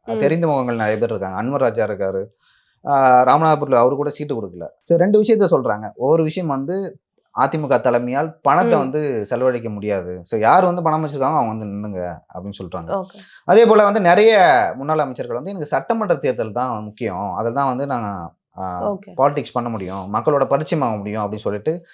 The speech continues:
Speaker 1: சீட்டு வேணாம்னு சொல்லிட்டு ஒதுக்கிட்டாங்க. இதான் காரணம், புதிய
Speaker 2: ஓ.
Speaker 1: முகங்களுக்கு வாய்ப்பளிக்க.
Speaker 2: ஓகே. இப்போ வந்து, அ, திருப்பூர்ல தி மு க வேட்பாளர் பிரகாஷ்க்கு எதிரா மக்கள் வந்து கருப்பு கொடி காமிச்சிருக்காங்க. எதுக்காக, ஏன்?
Speaker 1: அதாவது, தொடர்ந்து வந்து,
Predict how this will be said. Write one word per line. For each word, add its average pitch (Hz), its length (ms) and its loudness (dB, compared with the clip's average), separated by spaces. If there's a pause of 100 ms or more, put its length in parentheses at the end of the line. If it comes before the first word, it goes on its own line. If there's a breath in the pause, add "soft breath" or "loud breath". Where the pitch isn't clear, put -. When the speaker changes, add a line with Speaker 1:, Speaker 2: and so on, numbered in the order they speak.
(160 soft breath)
Speaker 1:
சீட்டு 190 280 2
வேணாம்னு 151 160 6
சொல்லிட்டு 123 340 0
ஒதுக்கிட்டாங்க. 98 260 -4
இதான் 117 280 0
காரணம், 107 400 -2
புதிய 147 200 -4
Speaker 2:
ஓ. 139 40 -4
Speaker 1:
முகங்களுக்கு 113 320 -4
வாய்ப்பளிக்க. 90 420 -4 (180)
Speaker 2:
ஓகே. 175 340 -10 (240 loud breath)
இப்போ 277 340 -4
வந்து, 294 340 -2 (280)
அ, 208 60 -8
திருப்பூர்ல 269 720 0
தி 302 140 -2
மு 294 120 -2
க 254 120 0
வேட்பாளர் 208 420 -2
பிரகாஷ்க்கு 233 500 -2
எதிரா 190 320 0
மக்கள் 202 300 -2
வந்து 202 200 0
கருப்பு 208 300 -2
கொடி 190 140 -2
காமிச்சிருக்காங்க. 165 720 -12
எதுக்காக, 220 800 0
ஏன்? 190 340 -6 (680 soft breath)
Speaker 1:
அதாவது, 156 240 4
தொடர்ந்து 170 380 4
வந்து, 147 600 0